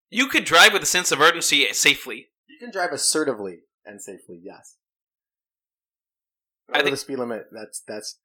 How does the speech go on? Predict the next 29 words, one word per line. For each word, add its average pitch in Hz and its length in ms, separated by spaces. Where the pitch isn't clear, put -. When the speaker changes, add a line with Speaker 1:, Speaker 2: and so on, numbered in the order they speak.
Speaker 2:
that's 104 140
Speaker 1:
I'm 175 80
not 233 140
saying 226 200
it's 165 160
different 208 320
than 170 120
it 139 140
being 156 160
in 147 100
a 139 80
rush 151 320
or 135 120
in 135 100
a 123 40
hurry. 120 520
Sense 226 260
of 190 80
urgency 196 340
is 147 140
not 156 260
rushing 151 520
or 143 120
hurrying. 135 460
Speaker 2:
That's - 240
true. 175 120
Speaker 1:
Sense 220 120
of 196 100
urgency. 165 800